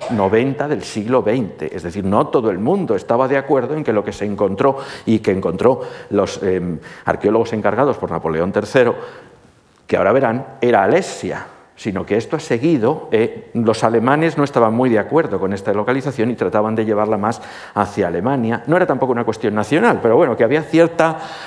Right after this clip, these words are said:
em, cierta tensión incluso entre los propios franceses y no todo el mundo estaba de acuerdo, ni siquiera después de las excavaciones. Les traigo esto porque es la primera noticia, ¿eh?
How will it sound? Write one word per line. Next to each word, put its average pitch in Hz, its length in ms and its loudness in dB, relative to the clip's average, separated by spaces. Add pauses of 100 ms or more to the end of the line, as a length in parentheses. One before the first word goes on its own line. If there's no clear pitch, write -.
(120)
em, 95 920 -2
cierta 151 440 2
tensión 113 540 0
incluso 113 400 -2
entre 82 120 -10
los 80 120 -8
propios 104 280 -6
franceses 95 480 -4
y 95 40 -6
no 90 100 -4
todo 92 120 0
el 87 60 -2
mundo 95 160 -4
estaba 101 500 0 (100)
de 92 100 0
acuerdo, 104 440 2
ni 151 140 2
siquiera 185 380 -4
después 123 380 -2 (320)
de 110 100 2
las 101 160 0
excavaciones. - 680 -8 (840)
Les 120 160 2
traigo 165 240 6
esto 165 180 2
porque 143 200 4
es 127 100 2
la 131 140 4
primera 160 420 2
noticia, 180 800 0 (320)
¿eh? 151 220 -2